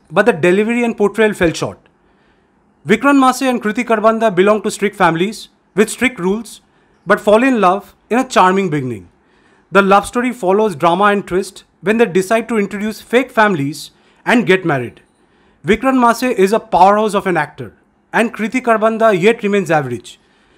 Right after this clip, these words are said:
The story is predictable, and the flow of the comedy in the film is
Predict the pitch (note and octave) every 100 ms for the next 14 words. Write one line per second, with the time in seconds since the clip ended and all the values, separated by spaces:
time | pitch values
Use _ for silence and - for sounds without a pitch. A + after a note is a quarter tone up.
0 | _ _ - D3 - B3 C#4+ C#4+ C#4 -
1 | G3 A3 A3+ F3+ A3+ _ _ _ _ F3
2 | G3+ A#3 G#3+ A#3 B3+ G#3+ B3+ A#3 G#3 A3+
3 | A#3+ A#3 A3+ A3+ G3+ G#3+ G3+ F#3+